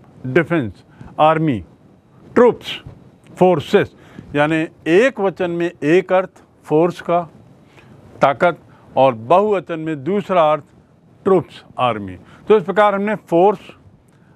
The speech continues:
iron, respect, good और एयर, ऐसे और भी पन्द्रह बीस और शब्द कम से कम हैं।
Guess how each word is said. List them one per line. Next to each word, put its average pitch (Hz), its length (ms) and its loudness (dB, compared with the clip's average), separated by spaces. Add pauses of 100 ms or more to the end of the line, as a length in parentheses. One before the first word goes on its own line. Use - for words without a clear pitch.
(120)
iron, 185 500 0 (340)
respect, 180 580 -2 (340)
good 156 440 0 (500)
और 151 280 2 (120)
एयर, 208 260 2 (760)
ऐसे 220 260 -2
और 254 220 2
भी 247 80 -10
पन्द्रह 190 340 -2
बीस 175 280 -8
और 143 140 -2
शब्द 139 340 -8
कम 135 140 -6
से 151 120 -8
कम 117 200 -6
हैं। 180 280 -4